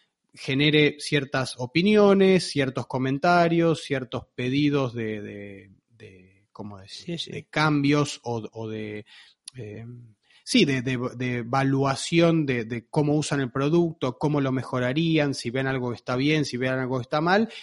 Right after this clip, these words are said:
Speaker 1: y hacer llegar toda esa comunicación a la empresa, a la organización, para poder mejorar el producto.
Speaker 2: Sí, sí, es un perfil, es un perfil que a mucha gente, a muchas empresas les gustaría, ¿eh? Porque tener ahí una persona experimentada,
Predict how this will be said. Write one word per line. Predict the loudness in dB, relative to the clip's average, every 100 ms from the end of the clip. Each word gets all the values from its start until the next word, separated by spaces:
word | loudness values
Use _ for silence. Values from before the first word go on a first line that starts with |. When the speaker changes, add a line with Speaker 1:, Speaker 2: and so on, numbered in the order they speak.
| -6
Speaker 1:
y | 0
hacer | 0 0 0 0
llegar | 0 0 2 2 0 -2
toda | 0 0
esa | -2 -4
comunicación | -4 -2 0 0 -2 2 2 0 -6 _ _ -4
a | -2
la | -2
empresa, | -4 0 0 0 -6 -4
a | -4
la | -4
organización, | -4 -6 -6 -8 -4 -2 -2
para | -6 -8 -8
poder | -4 0
mejorar | 0 0 -2 -2 -2
el | -4 -8
producto. | -12 -12 -12 _ -20 -20 -20 -12
Speaker 2:
Sí, | -4
sí, | -2
es | 0
un | 0
perfil, | 0 2 2 0 0 -2 -6 -10
es | -8 -6
un | -4
perfil | -4 -6 -4 -4 -2
que | -2
a |
mucha | -2 -4
gente, | -4 -4 -2 -2
a | -2
muchas | -6 -6
empresas | -6 -4 -6
les | -4
gustaría, | -4 -2 -2 -2 -2
¿eh? | -2
Porque | -4 -6 -6
tener | -4 0
ahí | 0 0
una | -2
persona | -4 -4 -4 -6
experimentada, | -4 -2 -2 -4 -2 -2 -2 -4